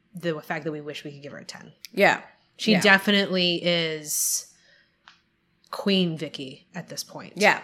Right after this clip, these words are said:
Speaker 2: At this point, she's the
Speaker 1: A hundred percent.
Speaker 2: highest, for me, the, the most liked compa-, the
Speaker 1: Yeah.
Speaker 2: companion that I like the most.
Speaker 1: Absolutely. And, like,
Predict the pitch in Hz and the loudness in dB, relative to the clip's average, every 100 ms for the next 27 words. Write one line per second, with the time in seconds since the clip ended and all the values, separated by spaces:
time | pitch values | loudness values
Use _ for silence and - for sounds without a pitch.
0 | - 170 226 233 - 247 240 208 208 254 | -8 0 2 2 2 4 6 6 4 4
1 | 196 208 175 - 208 190 196 202 196 - | 6 6 6 4 6 8 6 4 4 -6
2 | - - _ _ _ _ _ _ - 254 | -8 -8 _ _ _ _ _ _ 4 8
3 | 285 247 226 214 208 196 190 175 175 170 | 8 8 6 6 8 8 8 4 4 4
4 | 160 - - - - 185 170 170 - - | 2 -2 -6 -6 -6 -6 -4 -4 -6 0
5 | 202 220 208 302 302 233 196 165 160 151 | 6 8 10 8 10 8 8 6 2 -4
6 | 113 156 - 208 208 - - 175 151 156 | -4 -6 4 8 8 6 2 0 -2 -8
7 | 139 190 214 214 196 - | -8 0 2 4 2 -4